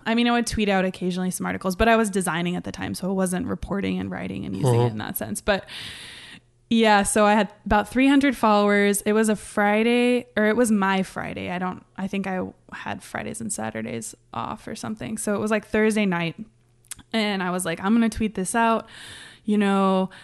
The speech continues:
Speaker 1: my editor th-, says I have to change my Twitter handle unless I have a thousand followers or more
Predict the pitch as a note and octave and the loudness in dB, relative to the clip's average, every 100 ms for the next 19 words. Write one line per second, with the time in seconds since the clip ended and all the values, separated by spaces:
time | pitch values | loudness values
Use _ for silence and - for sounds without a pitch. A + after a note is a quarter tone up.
0 | - - - _ _ _ - B3 A3+ A3+ | -20 -20 -20 _ _ _ 2 4 6 4
1 | A3+ A#3 A#3 - - - - A3 G#3 G#3 | 4 4 4 0 -6 -6 0 2 2 2
2 | G3+ G3 G3+ - G#3 G#3 F#3+ G3+ G3 A3 | 0 0 -2 0 2 2 2 0 0 2
3 | G#3 G3+ G3 F#3+ F#3 F#3 F#3 F#3 F3 - | 2 2 2 2 2 2 2 0 -2 -4
4 | F3+ F3 F3 F3 F3 F3+ - - - F#3+ | -4 -2 -2 -2 -2 -4 -12 -18 -8 -8
5 | - E3+ E3+ F#3 F3+ E3 E3+ F3 F3 - | -6 -6 -2 -2 -2 -2 0 -2 -4 -6
6 | - F3+ F3 E3+ | -4 -4 -2 -4